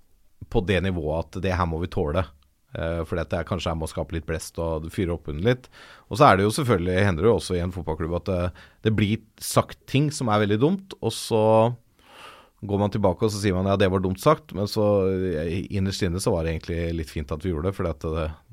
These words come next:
det blei den blesten det blei. Altså, eh, for eksempel så gravla jo vi Lyn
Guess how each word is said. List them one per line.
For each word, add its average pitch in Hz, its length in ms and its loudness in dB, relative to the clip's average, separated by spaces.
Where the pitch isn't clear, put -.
det 87 160 -6
blei 78 180 -2
den 80 160 -6
blesten 76 300 -10
det 78 80 -8
blei. 78 160 -6
Altså, 85 300 -4
eh, 78 640 -2
for - 180 -2
eksempel 92 320 -2
så 95 100 -4
gravla 85 720 2
jo 98 80 2
vi 87 180 0
Lyn 85 440 -2